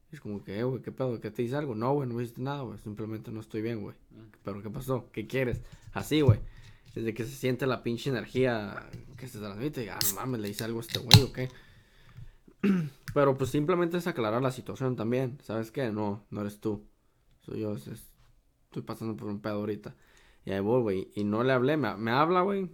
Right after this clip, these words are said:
Speaker 1: <clears throat> No le contesté, güey. Ya, güey, me, me subí al pinche carro, güey. Y me fui, güey. Ya cuando voy manejando, ya le hablé. Ya estoy manejando el lugar, güey.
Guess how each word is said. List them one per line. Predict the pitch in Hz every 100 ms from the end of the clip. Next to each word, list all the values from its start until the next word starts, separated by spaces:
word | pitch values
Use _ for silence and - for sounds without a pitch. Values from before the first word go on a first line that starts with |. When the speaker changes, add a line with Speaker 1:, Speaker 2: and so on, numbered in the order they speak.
| - -
Speaker 1:
<clears throat> | 156 120
No | 107 110
le |
contesté, | 120 110 117 - 135
güey. | 151 143 - - - - - - - -
Ya, | 98
güey, | 120 123
me, | 110 92 -
me | 101 92
subí | - 104
al | 107
pinche | 107 117 117
carro, | - 143 151
güey. | 156 165 - - - _ - - _ _ _ _ _
Y | 110
me | 107 101
fui, | - 139 165
güey. | 156 131
Ya | 117
cuando | 131 117 - - - - - - 175 -
voy | 127
manejando, | 139 127 151 220 220 214 - - _ - - _
ya | 117 107 104
le |
hablé. | 95 92 101 131 - - - _ 143 135 - _ - - - - - - - -
Ya | 123
estoy | -
manejando | 220 143 156 175
el | 127
lugar, | 120 165
güey. | 120